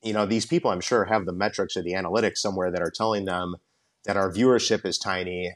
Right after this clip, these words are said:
or even the women that are in the cycling prefer to watch the men cyclists. So if there is a cost difference, of course, for recording that and putting it out there and broadcasting it.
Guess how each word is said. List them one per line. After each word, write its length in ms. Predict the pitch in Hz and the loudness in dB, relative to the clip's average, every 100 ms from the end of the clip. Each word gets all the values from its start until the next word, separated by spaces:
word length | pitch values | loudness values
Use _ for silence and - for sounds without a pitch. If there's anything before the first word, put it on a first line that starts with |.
| - | -4
or 240 | 95 95 | -2 0
even 280 | 113 117 127 | 0 0 0
the 80 | 98 | 2
women 300 | 113 120 107 | 4 4 2
that 80 | |
are 80 | 98 | 2
in 80 | 98 | 0
the 60 | 90 | -2
cycling 440 | - 113 - - | 0 0 0 -6
prefer 400 | - 95 - 107 | -4 -4 0 -2
to 120 | - | 0
watch 360 | 92 98 98 - | 0 2 2 0
the 80 | 95 | -6
men 280 | 92 98 98 | -2 -2 -2
cyclists. 680 | - 95 92 92 80 - - _ _ _ _ | -2 -4 -2 -4 -6 -10 -16 _ _ _ _
So 560 | - 139 123 120 113 - _ _ _ _ _ _ _ _ 165 | 0 4 6 4 2 -8 _ _ _ _ _ _ _ _ 2
if 240 | 156 - | 2 0
there 180 | 139 123 | 0 0
is 140 | 107 | 0
a 60 | 104 | -4
cost 360 | - 104 90 | -4 -4 -4
difference, 340 | - 92 92 87 | -8 -10 -10 -10
of 140 | 80 | -12
course, 300 | - 101 82 | -2 -2 0
for 320 | - 95 87 | -2 0 0
recording 560 | 90 104 - 104 92 90 | 0 -4 -2 -2 0 -2
that 240 | 87 90 - | -2 -4 -6
and 160 | 92 | -12
putting 280 | - 101 87 | -8 -4 -2
it 80 | 85 | 0
out 220 | 87 82 | 0 0
there 200 | 98 82 | -2 -2
and 140 | 87 85 | -4 -2
broadcasting 640 | 85 82 - 82 - 87 | -2 -2 -4 -4 -4 -6
it. 200 | 85 | -6